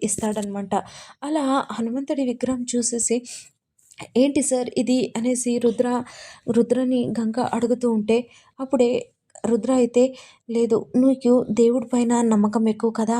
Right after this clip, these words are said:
అందుకనే నేను నీకు తోడుగా ఉంటాడు అనేసి ఈ విగ్రహం తీసుకొచ్చాను. హనుమంతుడికి తన బలం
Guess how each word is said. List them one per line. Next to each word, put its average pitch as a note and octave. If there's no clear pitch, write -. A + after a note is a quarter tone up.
అందుకనే A3+
నేను A#3
నీకు A#3+
తోడుగా A3+
ఉంటాడు A3+
అనేసి A3+
ఈ G#3+
విగ్రహం A3+
తీసుకొచ్చాను. G#3+
హనుమంతుడికి C4
తన A3+
బలం G#3